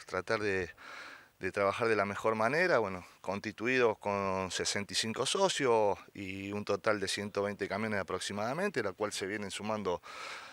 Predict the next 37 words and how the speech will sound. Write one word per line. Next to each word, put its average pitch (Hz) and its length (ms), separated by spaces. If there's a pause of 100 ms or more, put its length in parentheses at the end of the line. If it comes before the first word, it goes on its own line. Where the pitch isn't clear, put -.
(140)
eh, 87 200
más 101 160
muchachos 131 600
a 87 120
medida 101 200
que 98 100
van 104 160
viendo 104 240
cómo 101 180
vamos 101 220
trabajando. 123 600 (580)
Y 135 120
la 143 120
idea 117 560 (480)
de 104 120
esto 104 260
es 90 100
poder 104 360
constituirse 95 960 (200)
para, 85 440 (220)
para 90 160
el 98 60
año 110 240
que 98 140
viene, 135 220
¿no 104 80
es 98 60
cierto? 110 320 (120)
Ir 95 120
teniendo 98 480
más 98 240
cantidad 101 320
de 98 100
socios, 101 400
los 85 120
cuales 90 260
ya 95 220